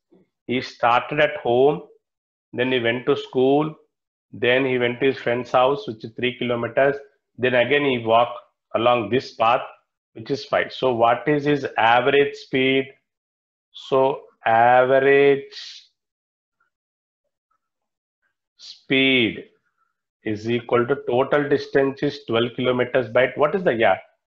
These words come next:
before that, let us calculate what is the total time. Very, very important. So what is the total time for which he walked? See, one point five hours in coming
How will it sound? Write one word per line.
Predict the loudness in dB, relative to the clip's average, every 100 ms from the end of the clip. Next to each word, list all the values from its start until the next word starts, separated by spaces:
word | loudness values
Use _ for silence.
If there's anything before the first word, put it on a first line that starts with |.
| -20 -16 -10
before | -6 0 2
that, | 2
let | 2 0
us | -2 0
calculate | 0 0 0 0 2 0 -6 _ _ _ _ _
what | -2 -2 0
is | 0
the | 0 -2
total | -4 -4 -2 -4 -2
time. | -2 -2 -4
Very, | -2 0
very | 0 -2
important. | -6 -6 -8 -8 -14 _ _ _ _ _ _ _ _
So | -18 -14 -4
what | -2 -2 -4
is | -2
the | -2 -2 -4
total | 0 0 2 2 2 -2 2
time | 4 4 2 -4 -12 -4
for | 0 2
which | 2 0 -2
he | -2
walked? | 2 6 6 4 -6 -16 _ _ _ _ _ _ _
See, | -4 0 0
one | 4 2 2 0
point | 4 4 4 2
five | 4 6
hours | 6 2 -6 -18 _ _ -4
in | -4
coming | -2 -2 0 -2 -4